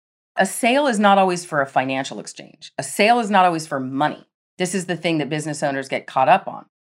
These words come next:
You actually have to make a sale of someone's time, someone's energy, someone's attention before you're gonna make a financial sale of money, team, time, energy,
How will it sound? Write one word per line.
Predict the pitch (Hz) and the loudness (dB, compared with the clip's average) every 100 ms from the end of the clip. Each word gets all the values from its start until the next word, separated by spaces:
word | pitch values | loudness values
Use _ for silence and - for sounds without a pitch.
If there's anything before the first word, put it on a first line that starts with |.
| _ - | _ -4
You | 185 320 | 4 6
actually | 320 320 226 208 | 6 2 -2 0
have | 196 185 | 2 0
to | 175 | 0
make | 160 147 | -2 -4
a | |
sale | 131 - - 151 170 151 101 101 | -8 -10 -2 2 4 2 0 -2
of | - 139 135 | 2 2 0
someone's | - 180 170 143 135 - | 0 0 2 -2 -4 -12
time, | - - 175 190 185 110 60 - _ _ _ _ _ _ - | -16 -6 0 2 2 0 -8 -18 _ _ _ _ _ _ -12
someone's | - 202 180 156 139 - | 2 4 4 2 -2 -2
energy, | 165 175 196 170 123 92 | 2 4 4 2 -2 -6
someone's | - 190 160 - | -2 0 0 0
attention | 135 - - - 190 214 - 110 - - _ _ _ - | -2 -2 -10 -2 0 0 -4 -8 -10 -14 _ _ _ -2
before | 165 - - 208 208 214 196 160 156 | -2 -4 -2 4 6 8 6 6 2
you're | 151 156 170 160 | -2 0 0 2
gonna | 156 143 | 0 0
make | 139 135 135 - | 0 -2 -4 -6
a | |
financial | 127 135 127 131 131 - 107 | -2 0 0 -2 -6 -8 -12
sale | - - 85 - - | -10 -8 -8 -6 -6
of | 123 | -4
money, | 127 127 127 90 - - | -4 -2 -4 -6 -14 -10
team, | 165 127 65 - _ _ - | -4 -4 -6 -16 _ _ -2
time, | 175 175 175 165 | 2 2 2 -2
energy, | 147 151 147 151 143 147 | -2 -2 -4 -6 -8 -10